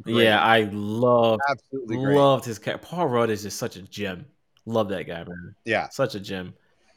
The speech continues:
Speaker 1: And that, and that motherfucker don't age.
Speaker 2: Uh, dude, he's, like, fifty-something years old, and he looked like he's in his mid-thirties.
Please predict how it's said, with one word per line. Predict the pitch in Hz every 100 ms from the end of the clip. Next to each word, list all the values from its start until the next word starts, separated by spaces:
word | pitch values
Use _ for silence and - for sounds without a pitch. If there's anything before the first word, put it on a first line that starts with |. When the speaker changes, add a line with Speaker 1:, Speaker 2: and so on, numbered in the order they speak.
| _ -
Speaker 1:
And | 127
that, | 160 -
and | 131 135
that | 175
motherfucker | 147 120 127 104
don't | 98
age. | 95 73 - _ _ - _ -
Speaker 2:
Uh, | 151
dude, | 208 175
he's, | 208 220
like, | 233 - - _ _
fifty-something | - - 226 233 208 226 214 196
years | 190 175
old, | 196 139
and | 131
he |
looked | 127 175
like | 185 156
he's | 160 131 - -
in | 139
his | 147 143 - _ _
mid-thirties. | 143 156 170 151 170 127 - -